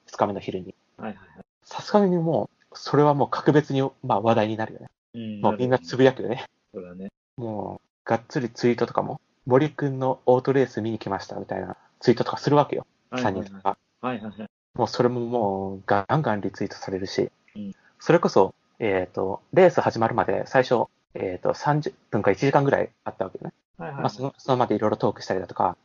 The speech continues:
Speaker 2: うん。
Speaker 1: その前の、一個前のレースを試しにちょっと予想してみるとか、
Speaker 2: うん。はいはいはい。
Speaker 1: 見てみるみたいなとか、そういうのがあって、あったんだけど、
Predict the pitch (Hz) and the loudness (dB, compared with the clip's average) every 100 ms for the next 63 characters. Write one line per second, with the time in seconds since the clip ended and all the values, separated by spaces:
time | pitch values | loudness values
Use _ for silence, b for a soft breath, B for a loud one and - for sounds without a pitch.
0 | _ 226 196 _ - - 185 127 117 - | _ -16 -16 _ -16 -2 2 4 2 0
1 | 123 139 - _ _ - 143 - 123 127 | -2 -2 -2 _ _ -6 -6 -2 2 2
2 | 113 98 107 - 113 - - 175 - _ | 2 2 2 0 -2 0 4 6 4 _
3 | _ - 120 113 98 113 - _ - 127 | _ -2 -2 0 -4 -6 -10 _ -2 0
4 | 104 95 98 104 92 98 95 - 101 - | 2 0 -2 -8 -10 -10 -10 -6 -4 -4
5 | _ _ 143 131 113 110 101 98 95 95 | _ _ -12 -12 -10 -12 -14 -18 -14 -12
6 | 95 98 - - _ _ - 113 104 101 | -10 -8 -4 -4 _ _ -2 0 2 -2
7 | 117 _ _ 113 101 101 104 - 170 107 | -6 _ _ -4 2 2 2 -4 -4 -4
8 | - _ - 131 - 101 98 117 143 | -12 _ 0 0 0 -4 -4 -2 -4